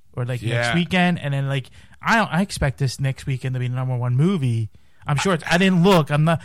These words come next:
Speaker 1: I'm sure
Speaker 2: I,
Speaker 1: it
Speaker 2: I
Speaker 1: is,
Speaker 2: have, I
Speaker 1: 'cause I know
Speaker 2: have,
Speaker 1: it's been breaking records.
Speaker 2: I have news. I have, I brought a news article about what they estimated the, the gross for the weekend, opening weekend, um,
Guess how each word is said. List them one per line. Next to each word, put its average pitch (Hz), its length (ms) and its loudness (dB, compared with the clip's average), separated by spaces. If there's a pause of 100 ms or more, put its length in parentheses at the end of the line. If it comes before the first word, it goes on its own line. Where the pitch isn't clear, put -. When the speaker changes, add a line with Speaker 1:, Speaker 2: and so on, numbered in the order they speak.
(200)
Speaker 1:
I'm 147 100 -2
sure 165 160 2
Speaker 2:
I, 208 140 8
Speaker 1:
it 185 160 8 (180)
Speaker 2:
I 277 120 4
Speaker 1:
is, - 40 6
Speaker 2:
have, 240 220 2
I 196 160 2
Speaker 1:
'cause 226 80 6
I 214 80 6
know - 80 4
Speaker 2:
have, 254 40 6
Speaker 1:
it's - 100 2
been 190 120 2
breaking 185 300 2
records. 175 360 0
Speaker 2:
I 202 100 4
have 220 180 2
news. 175 280 2
I 139 100 -4
have, 151 180 0
I 139 100 0
brought 135 200 0
a 113 40 -2
news 104 240 -6
article 92 340 -4
about 90 140 -4
what 90 140 -8
they 90 260 -4 (140)
estimated 87 500 -8
the, 76 300 -8
the 76 340 -12
gross 90 400 -8
for - 220 -12
the 73 240 -12
weekend, 76 840 -14
opening 104 360 -8
weekend, 80 480 -12 (440)
um, 85 380 -4